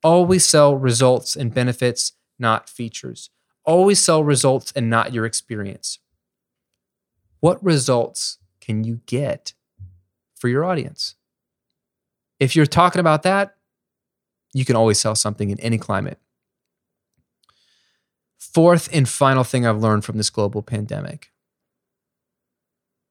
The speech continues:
And I've touched on this before, but I've continued to see it be true. And I see it in the feedback I get from this content, the YouTube comments,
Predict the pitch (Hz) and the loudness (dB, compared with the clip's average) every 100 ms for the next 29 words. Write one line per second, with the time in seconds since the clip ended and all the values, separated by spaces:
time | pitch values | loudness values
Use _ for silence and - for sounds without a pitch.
0 | - 160 190 202 220 220 170 143 123 - | -8 -6 -6 -2 -2 0 0 0 0 -2
1 | 113 - 104 101 117 - _ _ _ _ | -6 -2 -2 -2 -4 -14 _ _ _ _
2 | 127 127 123 123 139 131 113 - 123 - | 0 0 2 -2 0 0 0 0 -2 -4
3 | 110 - - 110 110 117 104 - - 156 | -4 -4 -2 -2 -2 -4 -4 -4 -2 0
4 | 123 107 - - _ _ _ _ _ _ | 0 -2 -8 -12 _ _ _ _ _ _
5 | _ _ 123 117 113 110 - 123 117 107 | _ _ -6 -4 -4 -6 -4 -2 0 0
6 | 107 107 98 107 104 - 101 101 - - | -2 -4 -4 -8 -8 -6 -8 -8 -12 -12
7 | 113 110 117 107 113 107 104 107 - - | -10 -6 -8 -6 -2 -2 -2 -6 -10 -10